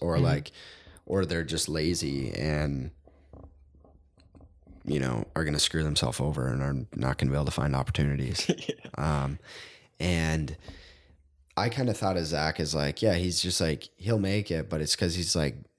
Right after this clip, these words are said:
Speaker 1: he's wired different. Like, him and I are
Speaker 2: Yeah.
Speaker 1: different. Like, he's, he's, like, got this video thing. He has something he loves doing, and, like, he's gonna chase after it and he'll crush it.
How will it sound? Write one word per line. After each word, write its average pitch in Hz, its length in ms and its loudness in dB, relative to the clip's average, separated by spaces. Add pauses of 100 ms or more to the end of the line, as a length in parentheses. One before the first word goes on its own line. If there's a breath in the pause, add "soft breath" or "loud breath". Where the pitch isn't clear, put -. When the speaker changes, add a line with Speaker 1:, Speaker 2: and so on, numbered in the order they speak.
(140)
Speaker 1:
he's 87 200 2
wired 71 380 0
different. 50 440 -4
Like, - 180 -6
him 80 80 -2
and 87 100 2
I 85 80 2
are 80 60 2
Speaker 2:
Yeah. 69 80 -4
Speaker 1:
different. 67 400 0
Like, 65 200 0
he's, 65 500 2 (800 soft breath)
he's, 80 320 0
like, 73 320 0
got 78 200 0
this 73 140 0
video 80 280 0
thing. 76 320 -2
He 78 180 0
has 80 140 0
something 82 340 0
he 82 160 0
loves 80 480 0
doing, 76 460 0
and, 65 100 -2
like, 65 180 0
he's - 160 0
gonna 76 180 0
chase - 300 0
after 62 280 0
it 60 40 0
and 58 100 -2
he'll 67 120 0
crush - 280 2
it. - 240 -4